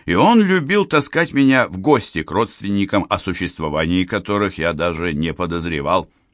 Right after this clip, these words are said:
Как-то он мне рассказал, что был американским шпионом в Балтиморе в Первую мировую и старался там сойтись поближе с американцами немецкого происхождения. У него было задание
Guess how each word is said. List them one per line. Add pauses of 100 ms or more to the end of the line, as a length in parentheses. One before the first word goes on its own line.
(440)
Как-то
он
мне
рассказал, (440)
что
был
американским
шпионом
в
Балтиморе
в
Первую
мировую (460)
и
старался
там
сойтись
поближе
с
американцами
немецкого
происхождения. (500)
У
него
было
задание